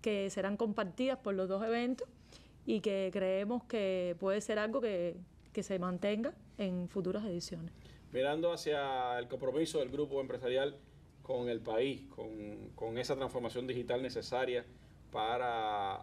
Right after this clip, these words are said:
Speaker 2: hacer avanzar nuestra economía. Se sabe cuánto las nuevas tecnologías pueden ayudar al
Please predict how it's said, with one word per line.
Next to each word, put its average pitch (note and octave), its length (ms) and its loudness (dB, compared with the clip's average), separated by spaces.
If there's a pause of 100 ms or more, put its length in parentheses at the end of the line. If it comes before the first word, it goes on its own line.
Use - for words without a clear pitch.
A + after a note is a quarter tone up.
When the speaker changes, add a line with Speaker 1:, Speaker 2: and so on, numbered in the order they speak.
Speaker 2:
hacer C3 380 0
avanzar B2 540 0
nuestra G#2+ 220 -8
economía. A2 440 0
Se G2+ 120 -8
sabe C3 320 2
cuánto B2 440 -2 (320)
las A2+ 220 -2
nuevas B2+ 260 0
tecnologías B2+ 720 0 (560)
pueden C3 420 2
ayudar A#2+ 540 0 (140)
al G#2 680 0